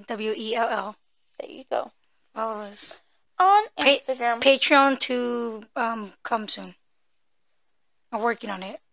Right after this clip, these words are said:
Speaker 1: It's not there yet. I'm getting, like, the rights for every,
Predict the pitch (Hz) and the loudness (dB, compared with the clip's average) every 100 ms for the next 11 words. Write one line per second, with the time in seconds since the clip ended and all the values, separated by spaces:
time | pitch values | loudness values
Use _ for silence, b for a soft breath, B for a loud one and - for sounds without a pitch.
0 | _ _ 247 254 247 285 277 254 _ _ | _ _ 0 4 4 4 0 -4 _ _
1 | _ _ _ _ - 240 247 247 247 226 | _ _ _ _ 0 2 4 4 4 2
2 | 226 - 233 226 247 262 - - _ - | 0 0 -2 -2 -4 -8 -14 -14 _ -6
3 | 240 233 | -4 -4